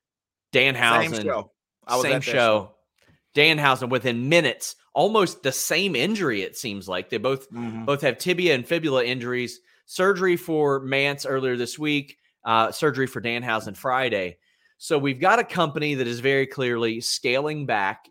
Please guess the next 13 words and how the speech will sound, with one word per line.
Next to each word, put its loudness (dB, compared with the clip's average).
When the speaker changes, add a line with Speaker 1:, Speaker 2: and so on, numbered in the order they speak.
Speaker 1:
in -4
M -6
L -2
W -4
in -8
some -8
sense. -12
They're -4
bringing -2
in -4
some -8
new -2
people. -8